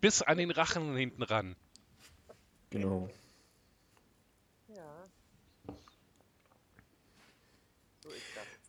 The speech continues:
Speaker 2: Was ich hier
Speaker 3: Ja.
Speaker 2: grad noch lese von, äh, von Bundesbutzen Bodo M D B. Ähm,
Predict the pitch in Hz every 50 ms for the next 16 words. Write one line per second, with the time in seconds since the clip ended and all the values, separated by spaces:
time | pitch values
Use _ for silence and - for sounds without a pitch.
0 | _ _ _ _ _ _ - - - 123 123 131 123 170 165 - 160 143 135 135
1 | 135 135 135 131 135 131 120 120 127 131 139 147 143 143 - 135 131 131 131 127
2 | 127 123 120 120 117 110 107 - - 127 123 123 120 123 127 143 175 214 208 190
3 | - - - - 147 151 147 - - 165 160 160 165 165 160 - - - - -
4 | 131 143 165 160 156 151 - 127 139 139 127 131 127 123 120 120 117 110 101 92
5 | - - - - - - _ _ _ _ _ _ _ _ _ _ _ _ _ -
6 | - - - - 127 120 117 117 117 113 117 117